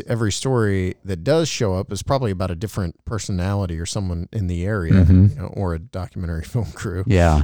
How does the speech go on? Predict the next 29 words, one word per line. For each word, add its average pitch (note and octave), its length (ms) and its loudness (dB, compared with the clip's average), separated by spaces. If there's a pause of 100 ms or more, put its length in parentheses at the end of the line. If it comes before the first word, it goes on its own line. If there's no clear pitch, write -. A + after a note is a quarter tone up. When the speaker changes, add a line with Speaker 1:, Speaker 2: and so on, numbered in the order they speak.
Speaker 1:
So, G#2+ 300 -4
and G#2+ 160 -4
they're A2+ 100 0
not A#2 140 -2
gonna G2 120 -6
pass G2 300 -6
that F2+ 120 -6
on E2+ 220 -6
to, D#2 240 -8 (380)
to - 80 -10
us. G#2+ 340 -4
They G#2 60 4
wanna F2+ 220 6
Speaker 2:
Right. F#2 80 0
Speaker 1:
pass F2+ 260 -2
that F#2+ 100 -10
on E2 160 -10
to - 60 -14
someone E2+ 220 -10
who F2+ 100 -8
could - 140 -16
help E2+ 340 -10
or, D#2 200 -10 (100)
or F2+ 140 -12
actually F2 340 -14
would F2 140 -6
Speaker 2:
Mm-hmm. E2+ 320 6
Speaker 1:
be F2 180 -2
legitimate. E2 520 -12